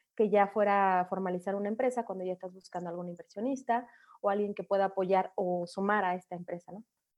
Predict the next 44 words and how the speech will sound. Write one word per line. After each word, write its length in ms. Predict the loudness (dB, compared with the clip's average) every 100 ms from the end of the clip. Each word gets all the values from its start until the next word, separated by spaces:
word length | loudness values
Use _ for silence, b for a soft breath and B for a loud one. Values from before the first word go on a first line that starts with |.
| _ _ _
Cuando 240 | 2 2
vendes 220 | 2 2
productos 440 | 4 4 4 2 0
o 40 |
servicios, 480 | -2 -2 -2 -2 -4
o 40 |
sea, 220 | -2 0
puedes 240 | 2 0 0
estar 300 | -4 -2 0
en 160 | 0
rif 220 | 2 0 0 -8 b b _
siempre 320 | 2 4 4 4
y 20 |
cuando, 340 | 4 4 4
por 120 | 2
ejemplo, 280 | -2 4 4 6
en 120 | 4
este, 560 | 2 4 6 6 4 4
ahorita 240 | 2 4
vamos 240 | 4 4 2
a 80 | 2
ver, 140 | 2
de 80 | 0
hecho, 200 | -2 -2
otro 320 | 0 0 0
tema 400 | 0 -2 -2 -6 _
que 80 | -4
va 100 | -4
a 40 |
ser, 240 | -2 -2
este, 480 | -2 -6 _ -8 -6
personas 380 | -8 -6 -6 -6
físicas 420 | -6 -4 -4 -4
con, 440 | -6 -12 -12 -14 -8
mediante, 760 | -6 -2 -4 -4 -6 -6 -6
que 240 | -4 -2 -2
realizan 440 | -4 -4 -2 -6
sus 140 | -6
servicios 440 | -8 -6 -6 -8 -10
por 180 | -8 -4
medio 180 | -2
de 60 | -2
plataformas 580 | -4 -8 -8 -8 -6 -8
digitales 540 | -10 _ -2 -2 -6